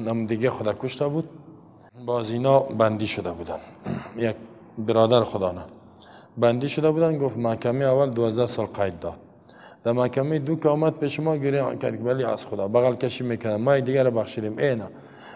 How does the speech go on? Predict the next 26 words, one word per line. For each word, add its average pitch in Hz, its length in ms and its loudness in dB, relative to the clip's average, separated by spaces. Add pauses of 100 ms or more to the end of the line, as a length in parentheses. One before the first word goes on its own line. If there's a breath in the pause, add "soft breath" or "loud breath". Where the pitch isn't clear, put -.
ما 151 200 8
رو 120 200 2
ببخش، 101 280 0
خیر 139 280 4
است، 104 180 -4
عذر 165 280 2
زاری، 139 320 4
عذر 170 280 0
زاری.» 190 380 4 (360 loud breath)
گفت 123 140 -2
دل 156 180 6
ما 147 240 4
سوخت، 170 340 4
از 123 160 4
دستی 143 280 2
که 113 100 -8
گریان 131 400 2
کردن، 180 360 4 (500 loud breath)
گفت - 240 -6
براعت 131 540 4
داده 107 240 2
می‌شفتیم، 113 520 -4
برو 147 200 6
بری 117 260 4
باشی 101 300 -4
خلاص. 92 400 -4